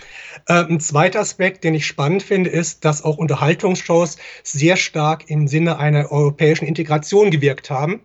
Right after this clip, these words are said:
Das heißt, Europäisierung vorantreiben wollten. Und um ein paar Beispiele zu geben, das bekannteste ist wahrscheinlich E W G, Einer wird gewinnen, eine Show mit Hans-Joachim Kulenkampff, die bis in die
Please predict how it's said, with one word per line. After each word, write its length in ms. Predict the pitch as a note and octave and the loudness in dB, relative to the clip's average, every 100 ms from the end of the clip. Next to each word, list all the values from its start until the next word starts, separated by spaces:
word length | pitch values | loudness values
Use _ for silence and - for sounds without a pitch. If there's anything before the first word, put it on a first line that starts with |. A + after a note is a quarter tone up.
| _ _ _ _ _ _ _ _ _ | _ _ _ _ _ _ _ _ _
Das 240 | D#3 D3 | -6 -4
heißt, 340 | E3+ D#3+ D#3+ - | -2 -4 -4 -4
Europäisierung 840 | E3 E3 D#3 D#3 D3 D3 G3 F#3 | -2 -2 -2 0 2 2 2 2
vorantreiben 720 | - E3 D3+ G#3 - C#3+ C3+ | -2 -2 0 -2 -2 -4 -2
wollten. 400 | B2 A#2 A2+ A2+ | -6 -10 -10 -14
Und 220 | - C#3+ - _ | -10 -10 -10 _
um 60 | - | -2
ein 100 | D3+ | 0
paar 160 | D#3 C#3+ | 2 2
Beispiele 460 | D3 F3+ - G3 | 2 0 2 2
zu 300 | F#3+ F3+ D#3 - | 0 -6 -8 -6
geben, 480 | D3+ D#3+ G3 G3+ G3 - - | 0 2 4 2 -4 -8 -10
das 180 | - D#3 | -8 -6
bekannteste 720 | - D3 F3 A3+ - - - | -6 -2 0 0 -4 -6 0
ist 440 | E3+ C#3+ D#3 - - | 0 0 -6 -8 -6
wahrscheinlich 500 | D3 D#3+ D3+ D3 - | -2 2 2 0 -6
E 220 | E3+ E3+ | -4 0
W 160 | D#3 D#3+ | 2 2
G, 320 | C#3+ F#3 G3+ | 2 4 2
Einer 300 | F3 E3 E3+ | 2 2 2
wird 180 | D#3 D#3 | 0 -2
gewinnen, 420 | D3 D#3+ G#3+ A3 | -4 -4 -4 -6
eine 220 | D3 D3+ | -6 -6
Show 240 | D3 E3 E3+ | -2 0 0
mit 160 | D#3 | -2
Hans-Joachim 540 | D#3 D#3 - D3 D3+ D3 | -2 -4 -4 -2 -2 -2
Kulenkampff, 680 | G3 A3 A#3 - F3+ F3 - | 2 2 0 0 0 0 -4
die 120 | D3+ | -2
bis 220 | C#3 E3+ | -2 -2
in 160 | - D3+ | 0 2
die 160 | D3 | 2